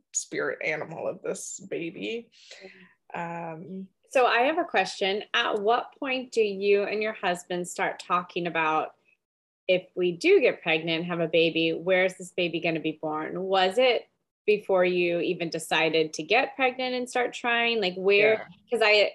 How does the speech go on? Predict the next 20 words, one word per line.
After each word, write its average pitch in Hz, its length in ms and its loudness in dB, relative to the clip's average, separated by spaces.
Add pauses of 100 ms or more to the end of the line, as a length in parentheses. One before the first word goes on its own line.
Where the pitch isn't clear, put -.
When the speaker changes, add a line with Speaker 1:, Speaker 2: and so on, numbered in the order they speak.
(120)
Speaker 2:
'cause 214 160 -4
I 185 500 2
know, 190 400 2
and 196 100 0
as 180 180 -2
the 180 120 -2
listeners 214 480 0
are 180 120 -2
hearing, 175 520 -4
he 220 220 -2
wasn't 277 420 4
a 208 80 0
hundred 185 300 -2
percent 180 320 -2
on 170 280 -6
board. 170 440 4 (160)
And 196 160 2
I 180 160 2
could 180 260 2
imagine 185 1000 0